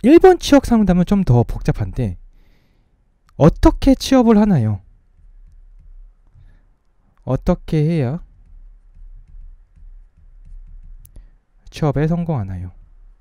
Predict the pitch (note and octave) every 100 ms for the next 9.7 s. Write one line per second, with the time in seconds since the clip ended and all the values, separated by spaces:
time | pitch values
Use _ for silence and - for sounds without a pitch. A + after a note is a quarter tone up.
0 | _ - - A#2 A#2 A2 G2 F#2+ - -
1 | - - _ _ _ _ _ _ _ _
2 | _ _ - - - _ _ _ _ _
3 | _ - - B3+ A#3+ A#3 A#3+ C4 C#4 -
4 | - - - _ _ _ _ _ - -
5 | - - - - A#3 G3+ F#3 F#3 A2 G#2+
6 | - - G#2+ - _ _ _ _ _ _
7 | _ _ - _ - _ - F#3+ F3+ D3
8 | G3 A#3 B3+ - - A2 C3 G3+ - A#2
9 | A#2 B2 D3+ B2+ F#2+ -